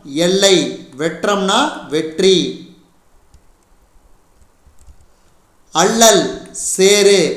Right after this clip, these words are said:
பலனம், நீர்மிக்க வயல். வெறியி, அஞ்சி. பார்ப்பு, குஞ்சு. நாவலோ, நாள் வாழ்க என்பது போன்ற வாழ்த்து. இசைத்தால்,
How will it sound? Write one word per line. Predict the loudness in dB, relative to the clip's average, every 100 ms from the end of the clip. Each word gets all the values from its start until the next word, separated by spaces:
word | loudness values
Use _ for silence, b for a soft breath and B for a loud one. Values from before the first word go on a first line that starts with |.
| -10 -20 _ _ _ _ 0
பலனம், | 4 4 2 0 -2 -4
நீர்மிக்க | 0 0 0 -2 0 2 2 0 -2
வயல். | 0 2 2 0 -6 -12 -20 _ _ _ _ _ -2
வெறியி, | 2 4 2 -2 -2 -4 -8
அஞ்சி. | -10 -6 -4 -2 0 -2 -2 -8 -18 -20 _ _ _ _ _ _ _ _
பார்ப்பு, | 2 4 2 0 0 0 0 -6 -8
குஞ்சு. | -4 -4 0 2 2 -2 -10 -20 _ _ _ _ _ _ _ _ _ _ -10 0
நாவலோ, | 4 4 4 4 4 2 0
நாள் | 0 2 4
வாழ்க | 4 4 4 2
என்பது | 2 2 0 0
போன்ற | -2 0 0
வாழ்த்து. | 2 2 2 -2 -4 -4 -6 -12 -20 b b b _ -6
இசைத்தால், | -2 0 0 0 2 4 2 0 -10